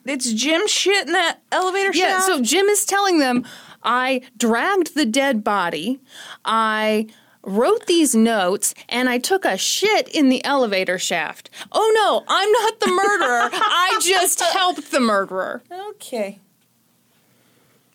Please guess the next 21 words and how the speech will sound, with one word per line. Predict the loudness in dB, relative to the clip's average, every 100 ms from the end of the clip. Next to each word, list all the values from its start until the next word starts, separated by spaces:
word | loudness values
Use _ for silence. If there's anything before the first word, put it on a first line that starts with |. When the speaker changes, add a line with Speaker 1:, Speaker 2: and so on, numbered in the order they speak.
| _ -6
Speaker 1:
Hmm. | -4 -2 -4 -10 _ _ _ _
Speaker 2:
Any | -2 0 0
thoughts | -2 -4 -4 -4
on | -4 -4
this? | -6 -6 -12 -14 _
Speaker 1:
Well, | -12 -12 -16 -18 -18 _ _ _ _ _ _ _ -12 -10
I |
think | -8 -6 -6 -6
Jim's | -6 -6 -6
probably | -10 -12 -10 -8 -8 -6 -4
the |
murderer. | -2 -2 -2 -6 -6 -8 -10 -16 _ _ _ _
Speaker 2:
Okay. | 0 0 -2 -4 -6 -10 _ _ _ _ _ _
This | -2 0 2
is | 0 0 0
why | 0 0
this | -2 -2
story | -4 -2 -2 -2 -4 -8 -16 -20 -20 -20 _ _ _ _ _ _ _ _ _ _ _ _
boggles | -6 -2 0 0 0 0 2
my | 2 2 0
mind. | 0 -2 -6 -12 -16